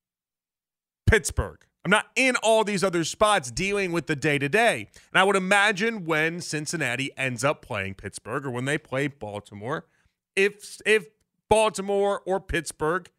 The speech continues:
they don't even have to be doing anything competitive. Hell, the Roquan Smith deal happened in a game that was a seventeen-point difference that didn't really ultimately matter for anything.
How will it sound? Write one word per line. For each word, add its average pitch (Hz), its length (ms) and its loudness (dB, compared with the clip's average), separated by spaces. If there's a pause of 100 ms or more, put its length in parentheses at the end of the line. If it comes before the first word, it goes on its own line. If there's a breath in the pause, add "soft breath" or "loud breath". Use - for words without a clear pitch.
(220)
they 240 80 6
don't 311 160 2
even 269 80 0
have 262 100 2
to 185 60 -10
be 214 60 -6
doing 220 220 0
anything 180 480 -2 (360)
competitive. 151 720 2
Hell, 185 200 2
the 185 80 -4
Roquan 208 560 0
Smith 214 400 -2
deal 156 240 -2
happened 139 400 -2 (240 soft breath)
in 151 100 -2
a 151 60 2
game 180 400 2
that 156 140 0
was 135 180 -4
a 123 100 -2
seventeen-point 175 920 -2
difference 180 560 -2 (320)
that 156 180 2
didn't 165 340 2
really 170 300 2
ultimately 147 560 0
matter 175 300 4
for 143 240 0
anything. 233 300 -2